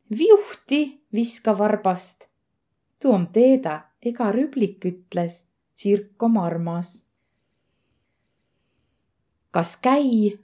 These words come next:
kävvü mõist? Üts udujutt, üts lorijutt om käia külän käümä jutt. Om vändäl rutt,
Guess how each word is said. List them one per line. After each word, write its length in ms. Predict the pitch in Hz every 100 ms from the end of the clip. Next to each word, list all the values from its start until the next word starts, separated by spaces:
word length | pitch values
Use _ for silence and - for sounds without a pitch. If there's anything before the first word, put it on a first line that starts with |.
| _
kävvü 440 | 269 269 220 175 214
mõist? 640 | 240 180 - - - - _ _ _ _ _ _ _ _ _ _ _ _ _ -
Üts 460 | 208 202 - - -
udujutt, 800 | 262 262 269 226 262 - _ 180
üts 220 | 185 -
lorijutt 680 | 208 233 226 185 202 - 180
om 200 | 175 170
käia 380 | 196 240 220 180 170
külän 400 | 247 240 175 160
käümä 380 | 170 170 170 170
jutt. 600 | 190 202 - _ - - _ _ _ _ _ -
Om 260 | 196 190
vändäl 460 | 175 180 190 220 226
rutt, 560 | 233 240 - _ _